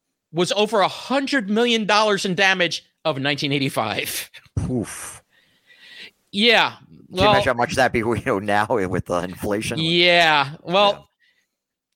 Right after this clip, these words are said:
Speaker 2: Yeah.
Speaker 1: he-, he-, here's the thing. The, the, the, the, the buildings that were initially caught fire was part of what was called Jarrah Mills,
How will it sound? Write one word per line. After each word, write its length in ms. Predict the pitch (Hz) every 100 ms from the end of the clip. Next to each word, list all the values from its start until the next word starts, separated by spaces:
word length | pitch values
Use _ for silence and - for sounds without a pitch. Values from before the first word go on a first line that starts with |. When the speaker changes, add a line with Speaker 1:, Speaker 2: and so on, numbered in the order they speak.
| _ _ - -
Speaker 2:
Yeah. 140 | 208
Speaker 1:
he-, 260 | 196 220 196
he-, 160 | 240
here's 220 | 214 262
the 80 | -
thing. 380 | - 220 160 143 - _ _ _
The, 220 | 165 185
the, 260 | 180 165 202
the, 140 | 180 170
the, 240 | 175 190 -
the 60 | 175
buildings 440 | 208 285 285 240
that 220 | 240 214
were 360 | 185 190 185 - _ _ _ _ _ -
initially 720 | 196 240 214 196 190 170 - _ -
caught 240 | 196 190
fire 300 | 202 185 175
was 160 | 165 -
part 240 | 214 208
of 60 | 165
what 160 | 190
was 100 | 170 -
called 200 | 185 139
Jarrah 340 | 127 185 175
Mills, 600 | 156 156 120 101 - -